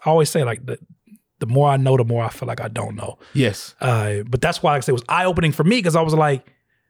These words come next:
Speaker 1: not so surprised that people felt this way, but I guess the way that it was worded made me feel like, "Well, maybe it's a lot more people than I thought
Speaker 2: Mm.
Speaker 1: that feel
Speaker 2: Yeah.
Speaker 1: this way."
Speaker 2: And see, that wasn't my intention.
Speaker 1: Yeah, yeah. I was
Speaker 2: Yeah.
Speaker 1: like, I, I didn't know if it was like a,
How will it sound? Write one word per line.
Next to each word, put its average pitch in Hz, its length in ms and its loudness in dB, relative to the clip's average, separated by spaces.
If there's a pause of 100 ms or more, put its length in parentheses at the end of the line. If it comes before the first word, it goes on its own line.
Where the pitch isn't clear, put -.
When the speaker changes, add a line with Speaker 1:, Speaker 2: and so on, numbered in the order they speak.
(460)
Speaker 1:
not 165 400 2
so - 460 -2
surprised 160 520 2
that 143 80 2
people 147 200 -4
felt 185 340 0
this 147 160 0
way, 131 300 4
but 120 280 0 (580)
I 147 60 0
guess 156 220 0
the 170 80 0
way 147 120 4
that 139 120 4
it 131 80 4
was 113 120 0
worded 143 360 2
made 135 100 0
me 131 60 2
feel 139 180 0
like, 127 160 2
"Well, 107 80 -2
maybe 117 380 -2
it's 202 160 -6
a - 40 -6
lot 185 240 -4
more 208 120 -2
people 208 220 -2
than 190 160 -2
I 190 100 0
thought 247 400 -4 (120)
Speaker 2:
Mm. 123 440 2 (160)
Speaker 1:
that 123 140 2
feel 131 180 4
Speaker 2:
Yeah. 110 60 2
Speaker 1:
this 113 160 2
way." 127 160 6
Speaker 2:
And 123 100 2
see, 151 120 2
that 147 180 2
wasn't 143 260 0
my 120 160 2
intention. 110 520 -2
Speaker 1:
Yeah, 170 200 4
yeah. 156 320 4
I - 40 4
was - 140 4
Speaker 2:
Yeah. 117 120 4
Speaker 1:
like, 110 180 2
I, - 20 -2
I 170 40 0
didn't 196 100 2
know 196 100 4
if 185 100 0
it 190 40 4
was 180 160 4
like 165 240 2
a, 135 240 4